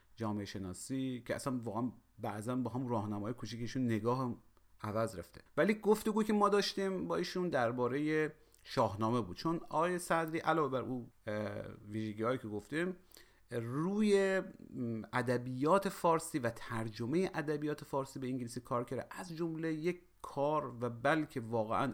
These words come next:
اغراق نیست بگم شاهکاری که ایشون و آقای رحمانیان در آوردن به انگلیسی در مورد، اه، شاهنامه، در مورد که نه، گزیدهٔ شاهنامه. حالا مثلاً جداگانه در مورد ضحاک هم در آوردن، ولی او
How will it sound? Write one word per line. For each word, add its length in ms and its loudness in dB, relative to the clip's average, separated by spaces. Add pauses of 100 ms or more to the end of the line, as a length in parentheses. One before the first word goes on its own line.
(100)
اغراق 340 0
نیست 160 -6
بگم 160 -4
شاهکاری 880 2 (540)
که 100 -4
ایشون 560 0 (300)
و 120 -2
آقای 540 2
رحمانیان 840 2 (480)
در 160 0
آوردن 680 0 (520)
به 220 0
انگلیسی 960 2 (100)
در 160 2
مورد، 460 -2
اه، 680 -4
شاهنامه، 760 -2
در 140 4
مورد 320 4
که 100 0
نه، 80 2
گزیدهٔ 640 4
شاهنامه. 540 -2
حالا 160 2
مثلاً 420 0
جداگانه 600 2
در 140 4
مورد 220 0
ضحاک 520 2
هم 140 2
در 160 2
آوردن، 500 -6
ولی 140 0
او 340 0